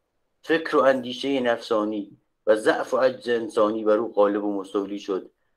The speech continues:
و به مرضی انجامید که آخر امراض بود و منقص اغراض.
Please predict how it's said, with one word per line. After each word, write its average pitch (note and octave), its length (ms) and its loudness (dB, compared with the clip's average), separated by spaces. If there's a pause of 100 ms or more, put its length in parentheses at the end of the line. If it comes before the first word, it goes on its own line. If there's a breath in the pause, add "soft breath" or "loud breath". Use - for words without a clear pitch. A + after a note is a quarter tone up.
(140)
و G2+ 100 6
به A2 120 0
مرضی A2 540 4
انجامید G2+ 640 -2
که G2+ 60 0
آخر G#2 440 2
امراض F#2+ 540 0
بود F2 240 -20 (500)
و F#2 60 2
منقص G2+ 580 0
اغراض. G2 560 2